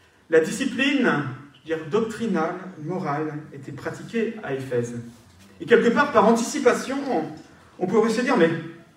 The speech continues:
pas étonnant alors que Dieu lui répond, lui reproche son manque d'amour. Pourtant, Jésus la félicite pour son, le zèle avec lequel elle s'oppose aux Nicolaïtes. «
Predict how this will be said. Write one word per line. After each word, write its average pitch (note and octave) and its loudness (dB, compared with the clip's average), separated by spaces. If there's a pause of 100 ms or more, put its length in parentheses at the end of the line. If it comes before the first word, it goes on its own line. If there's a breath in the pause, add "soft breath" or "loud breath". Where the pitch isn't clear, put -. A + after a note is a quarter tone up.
(180)
pas G#3+ 0
étonnant G3+ 0
alors F3 2 (640)
que E3 -6
Dieu F3 -4 (260)
lui C#3 -12
répond, D3+ -8
lui D3 -8
reproche D3+ -4
son D#3 -10
manque C3 -8
d'amour. A#2+ -4 (1400)
Pourtant, D#3 -4 (720)
Jésus G3 0
la D3+ 2
félicite F#3+ -4
pour E3 -8
son, E3 -2
le E3 -2
zèle F3+ 0 (520)
avec D3 -10
lequel D3+ -2
elle C3 -8
s'oppose C#3 -10
aux C3 -8
Nicolaïtes. « B2 -8